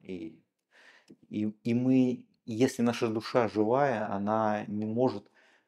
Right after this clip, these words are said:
миновать этих поисков. И часто бывает так, чем глубже человек, тоньше, религиознее,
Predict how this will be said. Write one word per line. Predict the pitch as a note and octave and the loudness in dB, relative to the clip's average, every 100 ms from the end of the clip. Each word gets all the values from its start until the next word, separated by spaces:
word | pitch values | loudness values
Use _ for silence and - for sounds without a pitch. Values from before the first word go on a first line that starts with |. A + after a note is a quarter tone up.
| _ | _
миновать | G2+ G#2 G#2+ G#2 A2 G2+ - | -6 -2 0 2 2 0 -4
этих | - - | -18 -8
поисков. | - G2 F#2+ - - - | 2 2 2 -4 -16 -14
И | G#2 | -2
часто | - C3+ - G2+ | 2 2 2 -2
бывает | G#2 G#2 - | 2 0 0
так, | - F#2+ - - | -2 -4 -4 -16
чем | - G#2+ G2+ _ - _ - | -4 -4 -4 _ -20 _ -4
глубже | G#2 B2 D3 A2 G2+ | 2 4 4 2 -2
человек, | - G#2 G2+ - - | -2 0 0 -2 2
тоньше, | C3+ C3+ - - F#2+ | 2 2 -2 -4 -4
религиознее, | G2+ G2+ G2 A2+ B2+ B2+ G#2+ G#2 | -2 -4 0 6 8 6 4 -4